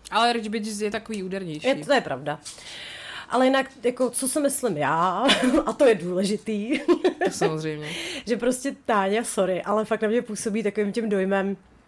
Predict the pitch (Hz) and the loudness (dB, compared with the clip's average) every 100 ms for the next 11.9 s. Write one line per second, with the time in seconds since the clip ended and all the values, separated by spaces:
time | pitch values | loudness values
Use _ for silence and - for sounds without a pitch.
0 | _ _ - 196 196 190 214 208 208 202 | _ _ -6 0 0 0 0 0 0 2
1 | 202 208 208 208 - - - 262 277 240 | 2 0 -2 -6 -14 -10 -4 -2 2 2
2 | 185 - - - 190 - 190 170 175 233 | 2 -4 -10 -6 -4 0 0 0 0 -2
3 | 269 254 247 233 202 202 214 196 202 214 | -2 -2 0 0 0 -2 0 0 0 0
4 | 208 202 196 202 190 196 202 208 190 202 | 2 0 0 -2 0 2 0 0 0 -2
5 | 196 202 196 220 175 165 214 - - - | 0 0 0 0 0 0 -4 -12 -10 -6
6 | 247 - - 247 247 254 247 262 247 240 | -6 -10 -4 -2 2 0 0 0 0 2
7 | 226 233 220 202 214 214 214 220 220 220 | 0 0 0 -2 0 2 2 2 2 0
8 | - - - - 202 226 233 202 214 202 | -8 -20 -14 -6 -2 0 0 0 0 2
9 | 226 226 208 208 214 214 220 220 208 202 | 0 0 2 2 4 2 0 0 2 2
10 | 208 220 220 196 240 226 202 226 233 - | 0 0 0 0 -4 -6 -4 -2 -2 -2
11 | 202 214 - 170 - 160 151 220 | -2 -4 -6 -10 -4 -2 0 0